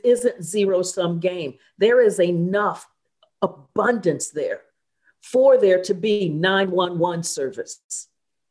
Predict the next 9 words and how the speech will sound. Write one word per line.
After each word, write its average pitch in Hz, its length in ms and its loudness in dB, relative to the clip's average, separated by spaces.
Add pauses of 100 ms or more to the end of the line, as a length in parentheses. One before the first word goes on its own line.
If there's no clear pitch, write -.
in 175 320 0
Oregon, 135 540 -2 (240)
for 262 320 4
there 220 240 4
to 214 180 -2
be 180 480 0 (140)
hospitals 147 760 -2 (140)
in 170 280 0
rural 190 520 2